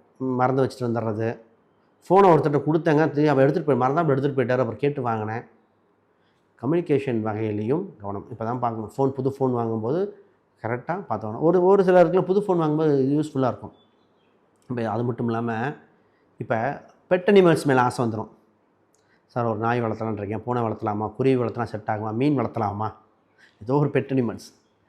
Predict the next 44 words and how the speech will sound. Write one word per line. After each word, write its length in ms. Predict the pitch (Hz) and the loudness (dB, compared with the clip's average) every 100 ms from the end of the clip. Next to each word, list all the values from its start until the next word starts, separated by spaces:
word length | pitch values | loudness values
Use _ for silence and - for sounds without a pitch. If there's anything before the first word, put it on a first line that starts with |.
| _ _ | _ _
ஃபஸ்ட்டு 220 | 107 107 156 | -12 -2 0
உங்களுக்கு 460 | 123 123 123 107 | 2 2 0 0
ஏழுல 120 | 131 123 | 0 -2
சனி 260 | - 123 | -2 -2
வந்திருக்கு 340 | 123 107 107 110 | -2 -4 -6 -2
இல்லையா, 200 | 120 95 - | -2 -4 -12
சனிக்கு 400 | 110 127 127 107 - _ - | -10 -6 -6 -6 -12 _ 0
காகத்துக்கு 400 | 135 160 151 147 | 2 4 2 2
உணவு 320 | 151 120 139 | 2 4 2
வைங்க. 340 | 113 101 117 - | 2 -2 -8 -8
பெட் 140 | 143 156 | -4 0
அனிமல்ஸ் 320 | 147 135 135 | 2 0 0
வளர்த்துற 240 | 113 113 | -2 0
யோகம் 360 | 117 113 117 113 | 0 0 -2 -4
உண்டு. 200 | 104 113 | -4 -8
மத்த 160 | 113 | -6
அம்சம் 360 | 131 123 123 156 | -4 -4 -4 -4
பார்க்கணும், 420 | 123 127 117 160 - - _ | -2 -2 -4 -6 -10 -20 _
பெட் 40 | 131 | -6
அனிமல்ஸுக்கு 500 | 143 143 131 127 151 | 0 0 0 -2 -2
யோகம் 380 | 117 120 117 | 0 0 -2
உண்டு, 180 | 107 107 | -4 -4
அதையும் 300 | 104 113 131 | -6 -4 -4
பண்ணுங்க. 400 | 107 107 101 104 - _ _ _ _ _ | -4 -6 -6 -10 -14 _ _ _ _ _
குருவி 420 | 131 139 131 131 | 2 4 4 0
இந்த 200 | 131 123 | -2 -4
மாதிரி 200 | 123 127 | -2 0
இருக்கு, 220 | 120 123 | -2 -4
தண்ணி 280 | 131 120 131 | -4 -2 0
வைக்கிறது, 420 | 120 110 110 110 | -2 -4 -6 -6
திரவம் 260 | 113 156 170 | -2 0 2
வைக்கிறது, 320 | 147 123 113 | 0 0 0
ஏழாம் 200 | 139 135 | 2 2
இடம் 140 | 127 123 | 0 0
நீர் 200 | 143 135 | 0 0
விடு, 160 | 117 | -2
நீர் 200 | 120 151 | -2 -2
விட்டு 220 | 147 131 | -2 -6
திரவம் 300 | 113 135 151 | -4 -2 0
வைக்கிறதே 320 | 135 135 120 151 | -2 -4 -4 -4
ஒரு 120 | 127 | -4
நல்ல 200 | 113 131 | -6 -6
நிவர்த்தியா 460 | 117 120 - 117 | -8 -10 -8 -6
இருக்கும். 300 | 104 95 98 | -6 -10 -20